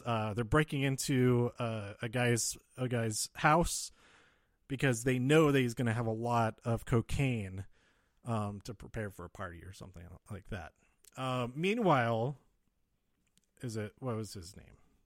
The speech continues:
I already forgot. Um, meanwhile, Terry, he's, uh, he,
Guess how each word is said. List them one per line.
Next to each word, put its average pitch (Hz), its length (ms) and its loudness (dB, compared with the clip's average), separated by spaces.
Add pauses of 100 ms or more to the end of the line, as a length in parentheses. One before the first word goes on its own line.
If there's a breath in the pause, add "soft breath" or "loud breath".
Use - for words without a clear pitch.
(340)
I 113 60 -12
already 101 360 -14
forgot. - 520 -14 (2250)
Um, 120 420 -2 (140)
meanwhile, 185 460 6
Terry, 135 560 6 (460)
he's, 147 680 2
uh, 135 320 6
he, 151 220 2